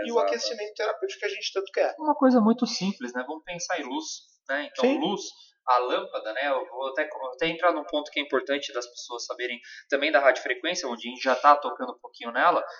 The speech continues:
Speaker 2: Então, tocamos quase em todos os equipamentos de eletroterapia, ainda
Speaker 1: Sim.
Speaker 2: vamos chegar em outros, mas vamos falar exclusivamente da radiofrequência, que é um assunto bem interessante, né? Que as pessoas, elas acabam perguntando muito. Então, quando eu tô trabalhando com uma radiofrequência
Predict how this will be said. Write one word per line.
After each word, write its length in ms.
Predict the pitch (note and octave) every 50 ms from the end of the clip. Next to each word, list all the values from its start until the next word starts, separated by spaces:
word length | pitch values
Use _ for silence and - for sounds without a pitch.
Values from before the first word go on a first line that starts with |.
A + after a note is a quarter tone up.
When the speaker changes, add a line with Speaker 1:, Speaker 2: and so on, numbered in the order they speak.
| - _
Speaker 2:
Então, 220 | _ - B2+ B2+ -
tocamos 680 | - C3+ - C#4+ C#4 C#4+ C#3+ C3+ - - - - -
quase 280 | - C4+ C4 B3+ - A#2+
em 60 | B2 -
todos 220 | C3+ C#3 C3+ -
os 40 | B2
equipamentos 300 | B2 - - A#2+ A2+ A2+
de 40 | A2+
eletroterapia, 720 | A2 A#2 A#2 - - - - - - - - D4+ F#3+ F3
ainda 180 | D3 A#3+ B3 B3
Speaker 1:
Sim. 60 | - E3
Speaker 2:
vamos 160 | E3 D#3+ C3+
chegar 180 | - F3+ C3+
em 100 | B2+ B2+
outros, 240 | B2+ D3+ G3+ - - - - - - - - -
mas 160 | E3 D#3+ D#3+ E3
vamos 160 | F#3+ F#3 -
falar 180 | G3 F#3 F#3
exclusivamente 560 | F3+ F3+ - F3+ F3 F3 F#3 F3+ F3 F3+ F3+ F3+
da 100 | E3+ F3
radiofrequência, 680 | E3+ E3+ E3 - - - E3 E3 E3 D#3+ D#3+ - - -
que 60 | F3
é 20 |
um 80 | F3 F3
assunto 320 | F3 - F3 F3 - - D3+
bem 140 | D#3+ F3+
interessante, 640 | G3 - G#3 F#3+ F3+ F3+ - - B2+ A#2+ A2+ - - - - - - - - _ _ C3
né? 120 | C3+ C3+
Que 120 | C3+ -
as 80 | C3+ -
pessoas, 420 | - C#3+ C#3 - - C#3+ C#3+ C#3 D3
elas 200 | C#3+ C#3+ C#3+ C#3+
acabam 280 | D3 - D3+ D3 C#3+
perguntando 480 | - D#3+ D3+ C#3 C#3+ - D3+ D3 D3+ C#3+
muito. 300 | B2+ A#2 G#2+ G#2 - - _ _ _ - - - _ _ D3+
Então, 320 | D#3 D#3+ F3+ F#3 F#3 F#3 F#3
quando 240 | - G#3 A3+ A#3+ D#4 F4+
eu 140 | F4 E4
tô 120 | E4 C4+ -
trabalhando 520 | - - F#3+ - E3 D#3 D#3 D3+ D3 D3
com 80 | - -
uma 200 | C#3+ C3+ C#3+ C#3+
radiofrequência 920 | C3 C3 - - - C3+ A#2+ B2 - C#3+ F3 G#3 G#3+ G#3 - - A3+ -